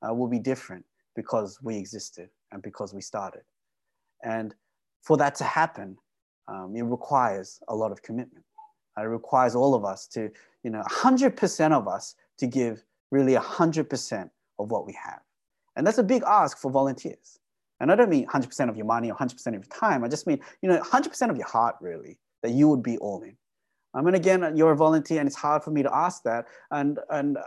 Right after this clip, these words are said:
I don't think I could ask that of us to give, uh, to commit, if I didn't believe, uh, that what we're doing is for God. Right? I, I could never ask you to do that for me. Right? But we're trying to do this for God.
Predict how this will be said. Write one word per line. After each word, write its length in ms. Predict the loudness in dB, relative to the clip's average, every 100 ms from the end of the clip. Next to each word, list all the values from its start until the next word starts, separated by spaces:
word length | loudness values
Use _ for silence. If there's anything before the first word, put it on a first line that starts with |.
| -6
I 80 | 0
don't 160 | 2 2
think 160 | 2
I 60 | 0
could 200 | 2 2
ask 320 | 2 0 0
that 120 | -2 -2
of 140 | -4
us 120 | -6
to 100 | -8
give, 500 | -6 -2 -2 -4 _ _ _ _ -8
uh, 140 | -6
to 120 | -4 -4
commit, 540 | 0 0 -2 -10 -20 _ _ -6
if 140 | 2
I 80 | 4
didn't 480 | 6 6 8 6 2 _
believe, 720 | 2 4 6 6 6 2 -4 -12 _ -4
uh, 240 | 0 0
that 160 | 2 2
what 140 | 2
we're 120 | 0 0
doing 360 | -2 -4 -8
is 140 | -12 -12
for 140 | -10
God. 260 | -10 -12 -16 _ _ _ _ _ _ _
Right? 100 | -2
I, 320 | 0 2 2
I 40 | 2
could 180 | 4 6
never 240 | 6 4
ask 320 | 4 2 0
you 80 | -2
to 80 | -2
do 100 | -2
that 140 | -6 -6
for 100 | -14
me. 180 | -20 _ _ _ _ -12
Right? 120 | -2
But 100 | 2
we're 140 | 4
trying 340 | 4 2 -2 0
to 60 |
do 140 | 0 -4
this 140 | -6
for 140 | -10 -14
God. 260 | -14 -16